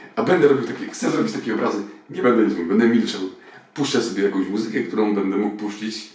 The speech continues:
jakąś bezpłatną, YouTube, na YouTubie nie można puszczać muzyki i w ogóle, nie, piractwo uprawiać, dlatego puszczę sobie jakąś muzyczkę i będę tylko malował.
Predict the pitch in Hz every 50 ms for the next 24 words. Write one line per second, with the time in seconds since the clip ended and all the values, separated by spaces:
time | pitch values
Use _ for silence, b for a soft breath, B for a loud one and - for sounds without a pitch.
0 | - - - 90 85 82 80 - - B B B B B B B B _ - 107
1 | 110 - - - 214 214 - - - 101 98 92 - - - 95 104 117 - -
2 | - 120 120 - - - - - 98 104 107 98 98 95 - 101 92 90 85 87
3 | 87 - - - - - - - - 82 80 80 82 82 82 80 - - 80 -
4 | B B B B B B B B B _ - - 80 85 120 135 117 101 90 -
5 | - - - - - - - - - - - - - - - - 101 95 - -
6 | - - 92 95 95 98 95 - - - - - B B B B - - - -
7 | 104 101 104 101 107 - - - - 98 87 92 92 90 92 90 95 95 92 -
8 | - - - 160 139 123 113 113 107 110 104 104 101 98 92 95 92 - - -
9 | 87